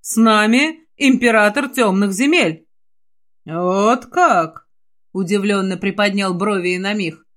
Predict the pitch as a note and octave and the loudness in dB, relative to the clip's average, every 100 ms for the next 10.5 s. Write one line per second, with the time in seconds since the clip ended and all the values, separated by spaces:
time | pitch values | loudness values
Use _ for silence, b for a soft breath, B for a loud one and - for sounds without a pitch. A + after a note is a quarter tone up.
0 | _ _ _ - A3+ G#3+ G3+ F#3+ A3 G#3 | _ _ _ 0 2 2 0 0 -2 0
1 | G#3+ C4+ C#4 G3 G#3 G3 - A3 A3+ C#4 | 0 2 2 2 -2 -4 -2 0 2 0
2 | C4+ G3 F3 - F#3+ G3 A3+ C#4 F#4+ F#3+ | 0 -4 -6 -8 -4 0 0 2 0 -2
3 | E3+ G3 E3 - - _ _ - - B3 | -2 -2 -2 -8 -16 _ _ -18 -2 2
4 | A#3 G#3+ A3+ A#3+ A#3+ C#4 D#4 C#4+ G#3+ E3 | 2 2 0 -2 -2 -4 -4 -2 -2 -2
5 | F3 - _ _ _ _ _ _ _ _ | -6 -12 _ _ _ _ _ _ _ _
6 | F#3+ G#3+ B3+ C4 C#4 C4 B3+ A3+ F#3+ D#3 | -4 0 0 0 -2 -4 -4 -2 -2 -2
7 | - E3 D#3+ E3 - _ _ _ _ F#3+ | -6 -10 -10 -12 -16 _ _ _ _ -4
8 | F#3+ G#3 G3+ G3 G3 G#3 G3 F#3+ G#3+ A3+ | -2 0 0 0 -2 -2 -2 -2 0 0
9 | C4 C4+ D4 C#4 C4 C4 C4 C4 C4 A3 | 0 -6 -8 -6 -4 -2 -4 -2 -2 -2
10 | F3+ - E3 D#3+ | -6 -8 -10 -10